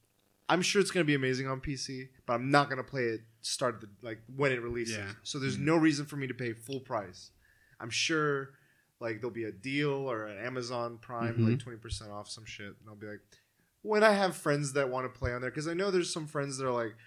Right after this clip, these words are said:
Speaker 1: "Oh, I've never played Destiny. I don't have a P S four. I might jump on."
Speaker 2: <clears throat>
Speaker 1: I wanna play it with them. I, I
Speaker 2: Right.
Speaker 1: feel like I'd enjoy the P C experience. And I have a cool rig. I'm like, I'm kinda curious about the mouse keyboard setup.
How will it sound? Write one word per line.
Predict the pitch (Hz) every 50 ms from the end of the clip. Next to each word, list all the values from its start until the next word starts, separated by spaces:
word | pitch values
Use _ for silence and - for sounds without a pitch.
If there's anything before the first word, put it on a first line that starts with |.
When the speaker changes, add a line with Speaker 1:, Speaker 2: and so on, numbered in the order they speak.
| - - - _ -
Speaker 1:
"Oh, | 240 247
I've | 220 180
never | 175 208 208 185
played | 196 208 190 165
Destiny. | 170 165 156 151 - 170 160
I | 151
don't | 143 143
have | 151 147
a | 147
P | 143 151 160
S | 147 147
four. | - - 135 127 123 123 120 117 - - _ _ _ _ -
I | 131
might | 135 131 127
jump | 131 139 131 117 120
on." | 113 117 120 117 117 - _ _ _ _ _ -
Speaker 2:
<clears throat> | - - - -
Speaker 1:
I | - 139 139
wanna | 135 143 147 151 156 151 147 139 131 - - _ _
play | - - - 135 123 117
it | 107 110
with | 110 107 -
them. | 107 101 101 98
I, | 110
I | 110
Speaker 2:
Right. | 104 104 127 -
Speaker 1:
feel | - 160 160
like | 147 139 131
I'd | 131 123 127
enjoy | 120 117 110 120 123 120
the | 113 117
P | 117 117 - 127
C | 113 - 123 117
experience. | 98 - - 117 113 113
And | 123 139
I | 147
have | 156 180 202 190
a | 175
cool | 156 135 - 185 180 165 143
rig. | 151 160 160 139 131
I'm | 135 131
like, | 131 127 120 - _ -
I'm | 135 135 131
kinda | 127 - 151 156 151 147
curious | - - - 135 131 131 127 127
about | 139 123 107
the | 120 113
mouse | 113 113 113 113 - -
keyboard | - 117 110 117 113 113
setup. | - 117 117 123 135